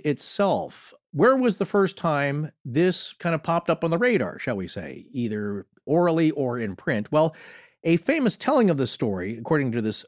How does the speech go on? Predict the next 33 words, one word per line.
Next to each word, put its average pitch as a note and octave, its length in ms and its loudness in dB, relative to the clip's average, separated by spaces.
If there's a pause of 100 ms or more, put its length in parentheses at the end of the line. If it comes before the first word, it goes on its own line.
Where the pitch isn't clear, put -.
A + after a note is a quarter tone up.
Tottenham F3 600 0
dot B2+ 240 -4
name A#2 440 -2
website, G2+ 680 -8 (600)
the E3 460 4
wife G3 360 0
of A3 60 2
the F#3 100 4
third G3+ 300 4
Marquess E3 560 2
of A#2 180 0
Ely, G2+ 360 2
and G2 100 -4
this C3+ 120 -2
would D3+ 120 0
be D3 60 2
the C3 80 0
mother C3+ 380 0
of A2 120 -4
the G#2 80 -2
fourth F#3 360 2
Marquess, F2+ 600 -6
the - 100 -6
Most A#2 260 -2
Honorable A#2 420 -4
John B2+ 480 0
Henry B2+ 440 -2
Wellington A#2+ 480 -2
Graham G#2+ 320 -4
Loftus, G2 520 -6
the - 80 -10
one G#2+ 140 -2
who G2+ 240 -4